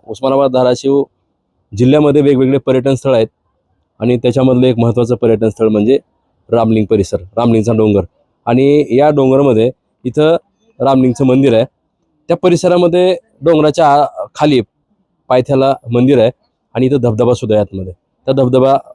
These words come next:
वाहू लागला आता, म्हणजे पहिल्याच पावसामध्ये धबधब्याला पाणी आलं. यापूर्वी कधीच असं झालं नाही. मे महिन्यामध्ये विक्रमी पाऊस झाला आणि या पावसामध्ये इथं पर्यटकाची खूप गर्दी झाली आणि सुरुवातीलाच आता इथं पर्यटक ये-, येऊ लागलेले आहेत.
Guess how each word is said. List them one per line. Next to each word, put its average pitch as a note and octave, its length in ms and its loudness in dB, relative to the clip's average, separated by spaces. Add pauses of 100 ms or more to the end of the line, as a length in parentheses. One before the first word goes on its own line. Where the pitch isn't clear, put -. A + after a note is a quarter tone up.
(360)
वाहू A#2+ 260 -2
लागला A2+ 240 0
आता, G2 160 -6
म्हणजे - 400 -10
पहिल्याच D3 360 -2
पावसामध्ये D3+ 460 0
धबधब्याला C3 420 0
पाणी B2 220 -2
आलं. A#2 140 0
यापूर्वी C#3+ 380 0 (540)
कधीच F#3 200 0
असं E3 180 0
झालं D#3+ 200 2
नाही. D3+ 180 2
मे D#3+ 120 2
महिन्यामध्ये D#3+ 440 0
विक्रमी D3+ 340 -2
पाऊस D3+ 260 -2
झाला A#2 180 0 (500)
आणि B2+ 320 2
या C#3 140 2
पावसामध्ये B2+ 600 0 (420)
इथं D3+ 360 0 (840)
पर्यटकाची D3 480 0
खूप C3+ 200 -4
गर्दी C3 240 2
झाली A#2 300 0 (380)
आणि C3 100 0
सुरुवातीलाच D#3 540 0
आता D#3+ 360 0
इथं C3 200 -4
पर्यटक C3+ 400 -2
ये-, C3+ 140 0
येऊ C3 180 2
लागलेले A#2+ 300 0
आहेत. A#2+ 80 0